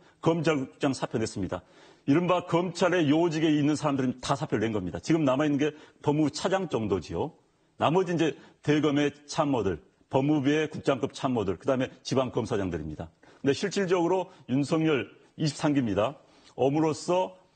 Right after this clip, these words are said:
상당수 이해 현재 고검장들이 사표를 낼 가능성이 매우 높습니다. 지금 고검장들이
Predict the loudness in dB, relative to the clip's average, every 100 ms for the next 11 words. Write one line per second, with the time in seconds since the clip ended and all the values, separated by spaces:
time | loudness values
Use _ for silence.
0 | -20 _ -2 0 2 2 2 2 2 2
1 | 2 0 -2 0 0 2 2 2 2 2
2 | 0 -2 -6 -4 -2 0 -2 -2 -4 -2
3 | 0 0 -2 -6 -6 -6 -6 0 0 0
4 | 0 0 0 0 0 0 0 0